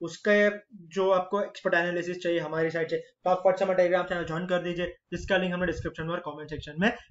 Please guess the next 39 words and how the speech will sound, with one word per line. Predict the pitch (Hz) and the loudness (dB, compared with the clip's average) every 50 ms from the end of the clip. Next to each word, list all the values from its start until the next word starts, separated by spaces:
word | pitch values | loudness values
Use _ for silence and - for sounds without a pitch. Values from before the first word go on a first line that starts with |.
| - - - | -18 -10 -4
दिया | 170 190 180 | 0 0 0
है। | 156 - - _ _ - | 0 -2 -6 _ _ -10
दोस्तों, | 185 180 202 220 220 - - - - _ - | -6 -2 0 -2 -2 -2 -10 -18 -18 _ 2
और | 180 185 190 180 | 4 4 6 6
भी | 208 214 214 208 - _ _ - | 4 2 0 0 -8 _ _ 2
कई | 196 190 196 | 2 2 4
सारे | 196 202 190 190 196 | 4 2 2 2 2
teams | 190 185 180 185 180 180 | 0 -2 -4 -6 -6 -6
के | - 196 190 190 196 196 - 180 | -2 -2 0 0 0 -2 -6 -8
expert | - - - 180 175 | -8 -4 -4 -2 -2
analysis | 170 170 175 175 170 175 185 185 185 - _ _ _ - 147 | -2 -2 -2 -4 -2 -2 -4 -4 -4 -8 _ _ _ -10 -6
आने | 156 160 175 | -2 0 2
वाले | 180 180 175 170 170 | 4 4 4 4 2
हैं, | 175 170 175 175 165 | 2 2 2 0 0
in | 160 160 160 156 165 | -4 -4 -4 -2 -2
depth | 165 165 - - | -2 -2 -6 -10
squad | - 165 165 165 165 | -6 -4 0 0 0
analysis, | 160 165 165 170 170 170 180 175 170 | 0 0 -2 -2 -2 -4 -4 -6 -6
fantasy | - 147 147 143 165 156 175 170 | -6 -6 -4 -4 -4 -4 -4 -4
tips | 170 165 165 - | -4 -6 -4 -4
आने | 143 151 165 165 | -4 -2 -2 0
वाली | 165 160 160 165 | 0 0 -2 -4
है, | 160 - _ _ _ - | -6 -8 _ _ _ -2
तो | 202 | 4
बने | 190 202 202 220 214 | 4 6 6 6 4
रहिएगा | 214 214 214 214 | 4 4 4 2
दोस्तों | 214 208 202 - 208 196 | 0 0 0 0 -2 0
हमारे | 196 196 190 | 0 0 0
तक | 196 190 190 | 0 -2 -2
end | 175 165 165 175 165 | -2 -4 -4 -4 -2
तक, | 175 180 180 180 - _ _ _ _ _ _ _ _ _ _ _ - | -2 -2 -2 -2 -6 _ _ _ _ _ _ _ _ _ _ _ 0
ताकि | 170 175 170 202 208 | 2 2 2 2 0
दोस्तों | 202 196 - 208 202 202 - | 0 0 0 -2 -2 -2 0
काफी | 165 156 156 156 196 190 175 | 0 0 0 0 0 -2 0
help | 165 160 165 165 165 | 0 -2 -2 -2 -2
हो | 170 160 | -2 -2
जाए | 160 170 165 165 | 0 0 0 0
आपको, | 156 147 143 - _ _ - 175 190 220 240 240 - _ _ _ _ - | 0 -2 -4 -8 _ _ -2 0 2 2 2 0 -2 _ _ _ _ -8
अ, | 156 | -4